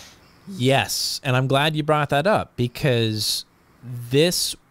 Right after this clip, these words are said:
so dacs will also be talked about, audio basics, when we start talking about amplifiers and preamplifiers, because it's one of the same. It's important to understand that there is a chip, uh, or resistor to resistor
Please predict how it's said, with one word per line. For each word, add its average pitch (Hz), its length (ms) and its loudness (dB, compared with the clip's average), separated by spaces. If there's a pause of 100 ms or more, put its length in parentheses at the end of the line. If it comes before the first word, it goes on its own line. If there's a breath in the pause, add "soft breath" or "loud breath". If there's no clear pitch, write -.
(140)
so - 260 2
dacs 143 640 0
will 120 440 2 (100)
also 139 460 2
be 107 140 -2
talked - 360 -2
about, 95 440 0 (140)
audio 101 300 2
basics, 95 460 -2
when 104 60 0
we 98 60 0
start 104 220 -2
talking 90 320 -4
about 92 300 -2
amplifiers 78 680 -4
and 87 120 -8
preamplifiers, 98 840 -4
because 110 600 -2 (140)
it's 135 260 -2 (180)
one 120 380 0
of 156 160 2
the 131 80 0
same. 107 500 0
It's - 160 -4
important 113 380 0
to 107 120 -2
understand 107 640 -2
that 90 240 -2 (800 loud breath)
there 135 300 2
is 123 240 2
a 101 200 0 (100)
chip, - 580 0 (200)
uh, 113 200 0
or 139 460 4 (140)
resistor 117 520 0
to 104 100 0
resistor 95 840 0